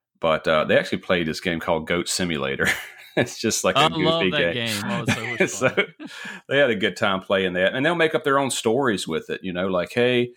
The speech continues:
Speaker 1: I'm coming to your store. I'm gonna buy," I mean, just like we used to do when we were kids. And I have a sister. You know, we set up a shop,
Speaker 2: Mm-hmm.
Speaker 1: pretend like you're buying whatever, your toys, and just,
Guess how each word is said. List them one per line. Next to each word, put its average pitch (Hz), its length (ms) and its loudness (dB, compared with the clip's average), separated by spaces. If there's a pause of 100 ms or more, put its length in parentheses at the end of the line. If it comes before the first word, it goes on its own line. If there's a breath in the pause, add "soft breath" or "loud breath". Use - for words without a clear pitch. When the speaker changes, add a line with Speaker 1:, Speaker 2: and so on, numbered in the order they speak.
(260 loud breath)
Speaker 1:
I'm 98 100 -6
coming 131 300 -2
to 143 120 0
your 139 140 2
store. 139 580 2
I'm 113 120 -2
gonna 120 160 2
buy," 135 260 2
I 139 40 0
mean, 147 140 -2
just 139 120 -8
like 156 160 -2
we 131 80 2
used 123 100 -2
to 113 60 -2
do 104 120 2
when 95 100 0
we 104 40 2
were 110 100 2
kids. 90 380 -2
And 87 80 -2
I 92 40 2
have 92 100 -2
a 76 60 -12
sister. 80 400 -6
You 90 80 -6
know, 90 80 -4
we 82 100 -8 (200)
set 87 240 -2
up 90 120 -4
a 95 40 -2
shop, 90 440 2
Speaker 2:
Mm-hmm. 127 220 -8 (180)
Speaker 1:
pretend 95 260 0
like 95 160 0
you're 95 140 0
buying 92 640 2
whatever, 95 460 2
your 85 120 -6
toys, 87 560 -2
and 80 140 -8
just, - 260 -10